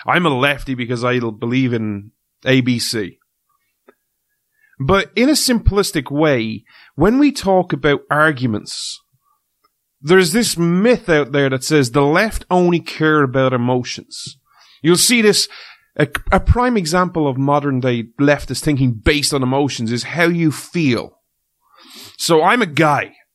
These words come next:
right? I've always been a guy. I have a sausage and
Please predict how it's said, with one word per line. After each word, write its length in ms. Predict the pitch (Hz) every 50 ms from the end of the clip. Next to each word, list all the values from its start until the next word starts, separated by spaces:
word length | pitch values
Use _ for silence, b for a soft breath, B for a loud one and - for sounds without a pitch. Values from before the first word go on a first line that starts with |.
| _ _
right? 240 | _ - 110 135 151
I've 80 | 156 160
always 480 | 165 165 170 175 175 180 175 170 160
been 240 | 147 127 139 160 156
a 80 | 151 143
guy. 500 | 123 143 139 135 131 117 107 101 107 113
I 100 | 120 117
have 360 | 123 127 123 123 123 113 - B B B B B B B B
a 520 | - 135 135 131 127 127 127 123 117 113 104 - - - _ _ - - - _ _ _ _ _
sausage 720 | - - - - 185 175 180 - - - 202 185 151 151
and 340 | 165 151 147 143 131 123 B